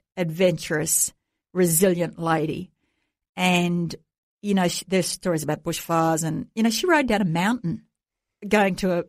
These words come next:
going to a sick baby one night. And I think, you know, we all go on about the man from Snowy River and wasn't he amazing and the ride down the mountain, et cetera. And I think, <laughs> "Hey,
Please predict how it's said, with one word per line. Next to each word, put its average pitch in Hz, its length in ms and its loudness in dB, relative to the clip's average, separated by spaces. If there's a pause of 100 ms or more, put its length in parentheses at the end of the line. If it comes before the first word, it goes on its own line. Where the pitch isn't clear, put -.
going 190 240 2
to 185 120 -4
a 175 40 -2
sick 208 260 -4
baby 220 300 2
one 165 220 -2
night. 165 240 -4
And 190 80 -6
I 196 40 -4
think, 208 280 -8
you 240 80 2
know, 226 160 4
we 226 100 2
all 262 140 0
go 247 160 4
on 202 80 0
about 190 240 -2
the 180 60 -4
man 196 180 2
from 190 140 -10
Snowy 190 320 2
River 196 260 0
and 165 200 -4
wasn't 220 300 2
he 214 160 2
amazing 175 560 -2
and - 80 -10
the - 80 -12
ride 202 300 0
down 185 160 -2
the 170 60 -8
mountain, 190 260 -6
et 180 80 -14
cetera. 220 240 -2
And 214 100 0
I 208 40 0
think, 220 240 -4
<laughs> - 220 -20
"Hey, 508 220 2